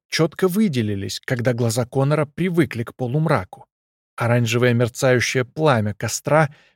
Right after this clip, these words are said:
освещало половину его лица, с которым сливались ярко-красные и золотые пряди его волос, отличительная черта старлингов. Края ножен кровоядного кинжала у него на поясе излучали зеленый свет.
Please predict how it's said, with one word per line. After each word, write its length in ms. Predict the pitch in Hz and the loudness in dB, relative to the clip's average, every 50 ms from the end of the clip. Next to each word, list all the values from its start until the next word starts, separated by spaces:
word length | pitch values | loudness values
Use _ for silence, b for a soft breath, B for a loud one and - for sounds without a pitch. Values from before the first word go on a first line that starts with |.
| b _ - | b _ -2
освещало 680 | - 147 - - 147 143 - - - 156 160 175 190 170 | -2 -2 0 0 -2 -2 0 0 2 4 4 4 4 2
половину 560 | - - 175 180 180 180 165 190 165 131 123 | 0 0 2 2 2 2 2 0 0 -2 -2
его 260 | 117 113 131 127 139 | -2 -2 0 0 0
лица, 460 | 123 113 120 - - - 151 160 165 B B B B | 0 0 -2 -4 -4 -2 0 0 0 B B B B
с 100 | - - | -10 -6
которым 540 | - 139 131 - - 156 175 180 196 190 175 | -4 -4 -4 -2 -2 0 0 0 0 -2 -4
сливались 640 | - - 170 165 139 127 143 170 175 170 160 - - | -6 -4 -4 -2 0 2 2 2 2 0 -2 -2 -6
ярко-красные 1200 | 117 101 113 135 165 170 - - 143 135 - - - 120 131 160 170 160 - - 165 165 170 175 | -6 0 2 2 2 2 0 -4 -6 -6 -6 -6 -2 2 4 4 4 2 0 -2 -2 -2 -2 -4
и 220 | - - 156 175 | -4 -4 -4 -2
золотые 500 | 180 170 185 170 170 160 - - 160 175 | 0 0 0 0 0 -2 -2 -4 -6 -6
пряди 400 | 165 _ 185 185 175 135 104 95 | -4 _ 0 0 2 0 0 -2
его 240 | 104 104 120 117 127 | -4 -6 -4 -4 -2
волос, 480 | 127 139 156 170 156 101 95 - - - _ _ _ _ _ _ _ | 0 0 -2 -2 -4 -6 -8 -10 -14 -16 _ _ _ _ _ _ _
отличительная 800 | - 160 - 202 180 - - 175 147 - 175 170 165 165 165 | -6 -4 -4 -4 -2 -2 -2 -2 0 -2 -2 -2 -2 -2 -4
черта 400 | 151 - 196 196 - - - 104 | -4 -6 -6 -6 -4 -2 -2 -2
старлингов. 800 | 95 - - - 185 143 98 92 87 87 90 87 - - - _ _ _ _ _ _ _ _ - | -4 -4 -2 0 0 0 0 -4 -8 -14 -14 -16 -16 -18 -20 _ _ _ _ _ _ _ _ -8
Края 420 | - 127 117 117 120 113 135 135 | -6 -4 -2 -2 0 0 0 2
ножен 400 | 120 127 143 151 123 143 143 135 | 2 2 4 4 2 2 0 -2
кровоядного 720 | - - 135 127 127 127 123 135 135 120 117 117 117 117 104 | -2 -2 0 0 2 2 4 2 2 2 2 0 -2 -2 -6
кинжала 540 | - 127 117 107 - 131 139 151 156 160 - | -6 -4 -4 -2 0 2 2 4 2 2 0
у 120 | - 143 | 0 0
него 280 | 131 135 139 127 151 175 | 0 0 0 0 0 0
на 140 | 147 131 120 | 0 0 0
поясе 720 | - 170 170 170 185 185 175 - - - 185 175 175 - _ _ _ - | 0 0 2 2 2 2 0 0 0 -2 -2 -2 -4 -8 _ _ _ 0
излучали 720 | 160 131 120 110 120 127 113 - - 156 160 165 160 165 | 0 0 2 0 -2 -4 -2 -2 0 0 2 2 2 0
зеленый 560 | 175 160 139 135 127 123 123 127 131 127 127 123 | 0 0 -2 -2 0 0 0 0 -2 -4 -6 -6
свет. 560 | - - - 127 123 110 92 85 _ - | -8 -10 -10 -10 -10 -10 -12 -12 _ -20